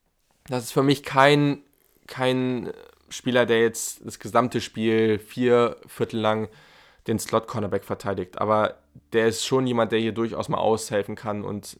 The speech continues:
und das ein oder andere Play machen kann. Kommen wir zu seinen Schwächen. Da ja,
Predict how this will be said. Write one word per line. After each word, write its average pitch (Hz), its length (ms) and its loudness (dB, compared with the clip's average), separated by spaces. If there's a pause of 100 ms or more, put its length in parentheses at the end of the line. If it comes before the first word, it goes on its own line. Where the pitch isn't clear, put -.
(100)
und 101 180 -14
das - 160 -14
ein 104 140 -4
oder 101 120 -2
andere 98 240 -8
Play 90 200 -8
machen - 260 -12
kann. - 140 -20 (640)
Kommen 190 360 2
wir 165 260 8 (240)
zu 147 460 0
seinen 120 640 0
Schwächen. 170 760 -2 (440)
Da 131 500 0 (240)
ja, 110 220 -4